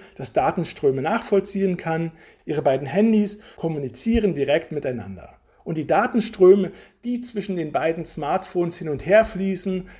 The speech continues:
taugen kaum für Überwachung, weil alles über das Anonymisierungsnetzwerk Tor läuft. Alles wunderbar also. Würde es Sinn machen, wenn wir alle zu Briar wechseln? Eigentlich schon. Leider bringt Briar verschiedene Einschränkungen bei der Nutzung mit.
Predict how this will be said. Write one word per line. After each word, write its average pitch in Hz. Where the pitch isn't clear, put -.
taugen 170
kaum 220
für 202
Überwachung, 185
weil 147
alles 190
über 160
das 143
Anonymisierungsnetzwerk 139
Tor 120
läuft. -
Alles 240
wunderbar 131
also. 208
Würde 185
es -
Sinn 190
machen, 196
wenn 156
wir 151
alle 196
zu 151
Briar 123
wechseln? 247
Eigentlich 208
schon. 117
Leider 208
bringt 160
Briar 156
verschiedene 196
Einschränkungen 156
bei 131
der 135
Nutzung 120
mit. 95